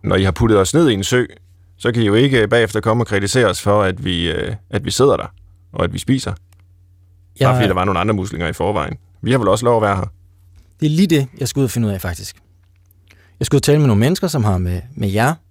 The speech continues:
Speaker 2: vandremuslinger, at gøre. Og så, så tænkte jeg, øh, at hvis vi to nu lige rundede af for nu, kunne det være, at du ville komme tilbage en anden gang. Eller jeg kan godt hjælpe dig.
Speaker 1: Altså, så skal du komme tilbage til mig, fordi jeg sidder jo bare her.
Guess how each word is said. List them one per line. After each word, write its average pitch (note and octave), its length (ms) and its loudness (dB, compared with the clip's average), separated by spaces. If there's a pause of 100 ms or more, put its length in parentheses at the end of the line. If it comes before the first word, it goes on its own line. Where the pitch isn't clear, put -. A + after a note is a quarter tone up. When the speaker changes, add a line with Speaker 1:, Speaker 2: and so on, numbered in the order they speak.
Speaker 2:
vandremuslinger, C3 720 0
at G2+ 60 -6
gøre. B2+ 260 2 (440)
Og C3+ 100 -2
så, F3 120 0
så F#3+ 180 0
tænkte D3+ 360 0
jeg, A2 360 2 (180)
øh, F#2 80 -4 (380)
at A#2+ 120 -4
hvis A#2 180 -2
vi C#3+ 80 -2
to D3 140 0
nu C3+ 140 4
lige C3 140 2
rundede G2+ 280 2
af F#2+ 80 -6
for - 120 -6
nu, G#3+ 240 2 (800)
kunne D3 100 -2
det B2+ 60 -2
være, A2+ 100 2
at G#2+ 40 0
du G#2+ 40 -2
ville G2+ 120 -4
komme G2 140 -2
tilbage F#2+ 340 -10 (100)
en B2 120 0
anden A#2 140 4
gang. F#2 180 -2 (440)
Eller G#2+ 140 -2 (140)
jeg A#2 100 0
kan G2+ 80 -6
godt G#2+ 140 2
hjælpe G#2+ 220 0
dig. E2 100 -2 (340)
Speaker 1:
Altså, G#2 220 0 (240)
så B2+ 100 2
skal A2+ 120 0
du A#2 60 2
komme G#2 180 0
tilbage G2+ 280 0
til G#2+ 120 -6
mig, G2 240 -2
fordi F2+ 360 -10
jeg A2 100 2
sidder A2+ 160 2
jo F2 40 0
bare E2+ 160 -2
her. F#2 240 -6